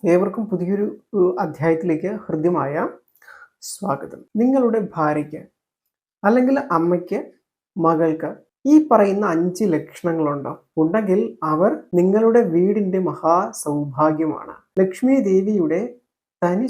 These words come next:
സ്വരൂപം എന്നുള്ളതാണ് സാമുദ്രിക ലക്ഷണശാസ്ത്ര ഗ്രന്ഥങ്ങൾ പറയുന്നത്, അല്ലെങ്കിൽ ലക്ഷണശാസ്ത്ര ഗ്രന്ഥങ്ങൾ പറയുന്നത്. അപ്പോ ലക്ഷ്മി ദേവിക്ക് സമാനമായ ഒരു സ്ത്രീക്ക് ഉണ്ടായിരിക്കുന്ന അഞ്ചോളം ലക്ഷണങ്ങൾ, അല്ലെങ്കിൽ ഈ അഞ്ച് ലക്ഷണങ്ങളിൽ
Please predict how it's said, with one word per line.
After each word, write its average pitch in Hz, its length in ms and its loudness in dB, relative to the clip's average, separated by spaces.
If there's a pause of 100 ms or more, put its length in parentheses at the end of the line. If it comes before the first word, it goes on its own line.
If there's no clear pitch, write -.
സ്വരൂപം 185 500 0 (240)
എന്നുള്ളതാണ് 170 680 -2 (200)
സാമുദ്രിക 175 540 2 (220)
ലക്ഷണശാസ്ത്ര 170 1000 -6
ഗ്രന്ഥങ്ങൾ 151 560 0 (460)
പറയുന്നത്, 131 460 -4 (100)
അല്ലെങ്കിൽ 180 340 0 (380)
ലക്ഷണശാസ്ത്ര 190 760 -4
ഗ്രന്ഥങ്ങൾ 156 540 0 (600)
പറയുന്നത്. 143 500 -2 (340)
അപ്പോ 311 280 6 (120)
ലക്ഷ്മി 269 340 0 (120)
ദേവിക്ക് 226 480 -2 (180)
സമാനമായ 185 640 0 (540)
ഒരു 208 160 2 (120)
സ്ത്രീക്ക് 185 420 0
ഉണ്ടായിരിക്കുന്ന 170 640 2 (220)
അഞ്ചോളം 170 440 -2 (120)
ലക്ഷണങ്ങൾ, 139 420 -8 (120)
അല്ലെങ്കിൽ 233 340 0
ഈ - 100 2
അഞ്ച് 202 240 -6
ലക്ഷണങ്ങളിൽ 202 540 0